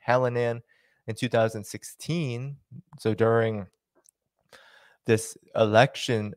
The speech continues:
period, right? And, uh, it's a little too, um, so let's add some of this up, okay? And we don't need to go over this whole thing 'cause it's a little bit of an outdated article.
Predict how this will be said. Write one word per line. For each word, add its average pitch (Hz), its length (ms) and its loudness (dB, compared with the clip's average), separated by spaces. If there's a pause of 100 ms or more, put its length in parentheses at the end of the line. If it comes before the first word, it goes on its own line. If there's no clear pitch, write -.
period, 101 540 0 (440)
right? 110 340 4 (100)
And, 101 240 -10 (120)
uh, 90 360 -8
it's - 160 -10
a 147 40 -6
little 117 220 -2
too, - 260 -14 (300)
um, - 320 -10 (1500)
so 135 640 10 (1200)
let's 170 240 0
add 151 260 0
some 139 160 -4
of 120 60 -4
this 110 180 -2
up, - 200 -2 (180)
okay? 113 360 0 (600)
And 120 160 -2
we 151 60 2
don't 156 100 4
need 147 100 2
to 123 100 0
go 113 160 6
over 104 120 2
this 101 120 -4
whole 110 100 -2
thing 110 180 -4
'cause 143 140 -10
it's 151 80 -8
a - 20 0
little 151 140 4
bit 123 100 2
of 113 80 2
an 107 60 4
outdated 104 400 2
article. 110 500 4